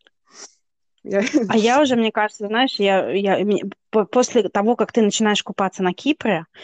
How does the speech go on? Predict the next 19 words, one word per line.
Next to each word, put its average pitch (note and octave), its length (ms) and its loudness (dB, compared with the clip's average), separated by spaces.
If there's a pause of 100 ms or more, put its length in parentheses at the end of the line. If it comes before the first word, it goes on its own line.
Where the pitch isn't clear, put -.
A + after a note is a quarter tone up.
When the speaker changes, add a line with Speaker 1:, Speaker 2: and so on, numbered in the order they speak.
(160)
Speaker 2:
где G3+ 180 2
мелкое G3+ 440 2
море F#3 340 2
и - 20 2
очень E3+ 220 -4
тепло, C4 240 0
ну, C#4+ 80 4
по G#3+ 80 -2
крайней A3+ 180 4
мере, G3 80 2
с - 80 -4
нашей G#3 240 -2
стороны D#3+ 400 -8
острова, D3+ 340 -8
с D3+ 40 -8
другой G3 240 -2
стороны, F#3+ 340 0
там F3 140 -2
по-, - 80 -14